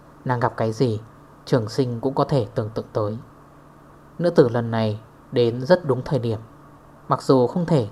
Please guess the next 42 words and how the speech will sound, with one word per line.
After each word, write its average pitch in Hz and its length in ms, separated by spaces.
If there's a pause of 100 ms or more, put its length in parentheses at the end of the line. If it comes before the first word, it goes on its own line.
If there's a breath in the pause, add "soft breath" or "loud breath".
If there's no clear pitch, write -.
tự 131 220
tay 127 160
báo 110 180
thù, 117 280 (520)
lại 135 120
có 139 80
thể 131 260 (220)
tận 127 220
mắt 156 160 (140)
chứng 113 220
nhận. 131 140 (3000)
E 151 140
sợ 120 400
sau 147 140
khi 160 160
trời 139 180
tối, 113 320 (460)
nữ 165 120
tử 147 280 (200)
thấy 120 220
không 151 200
rõ 151 160
tình 123 260
huống 113 200
trong 127 220
doanh 123 180
địa. 117 180 (600)
Trường 131 200
Sinh 147 240
cũng 160 140
không 160 120
chỉ 143 160
hoãn, 117 280 (480)
ý 143 120
bảo 139 240
nữ 123 140
tử 139 280 (340)
lưu 160 180
ở 120 60
trên 147 240
đỉnh 117 200
núi, 110 260